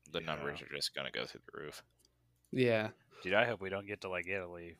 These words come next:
Speaker 2: Fucking, like, seven hundred and sixty-nine people died yesterday.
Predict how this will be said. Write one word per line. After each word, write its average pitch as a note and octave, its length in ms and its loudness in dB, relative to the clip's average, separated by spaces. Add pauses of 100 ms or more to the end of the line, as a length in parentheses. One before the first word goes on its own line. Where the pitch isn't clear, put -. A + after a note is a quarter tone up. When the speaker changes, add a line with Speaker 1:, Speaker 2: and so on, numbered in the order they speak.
Speaker 2:
Fucking, E2+ 340 -12
like, E2+ 200 -12 (100)
seven G#2+ 480 -2
hundred G2+ 400 -4
and F2+ 100 -8
sixty-nine F2+ 580 -6
people F2+ 340 -12
died E2 260 -4
yesterday. D2+ 480 -12